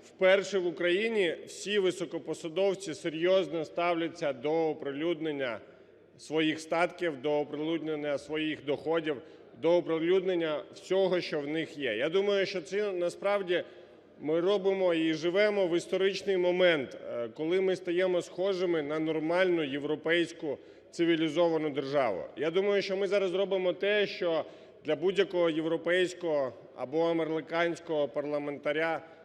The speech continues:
є звичною нормальною справою. І дуже добре, що ми це почали з себе. Я вдячний всім членам Комітету Верховної Ради з протидії корупції, е,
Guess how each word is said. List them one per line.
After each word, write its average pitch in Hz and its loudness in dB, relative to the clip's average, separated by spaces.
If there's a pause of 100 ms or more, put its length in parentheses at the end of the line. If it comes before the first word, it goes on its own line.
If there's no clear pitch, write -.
(160)
є 143 0
звичною 160 -2
нормальною 143 0
справою. 120 -2
І 131 -4
дуже 165 0
добре, 175 2
що 151 -6
ми 156 -4 (460)
це 151 2 (180)
почали 143 -4 (140)
з - -18
себе. 113 2 (1600)
Я 165 4
вдячний 214 4
всім 214 -4
членам 202 2
Комітету 190 2
Верховної 190 2
Ради 180 4
з - -6
протидії 175 0
корупції, 175 0
е, 139 0